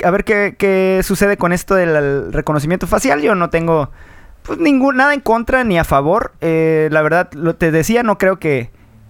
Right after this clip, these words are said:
que no registrar mi cara en una base de datos de un estadio, por ejemplo,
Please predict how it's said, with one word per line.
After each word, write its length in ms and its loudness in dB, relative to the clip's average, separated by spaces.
que 560 0
no 400 2
registrar 440 -2
mi 120 -6
cara 400 2
en 80 -4
una 160 -2
base 180 0
de 80 0
datos 180 -10
de 60 -2
un 100 -2
estadio, 440 0
por 100 -2
ejemplo, 380 -2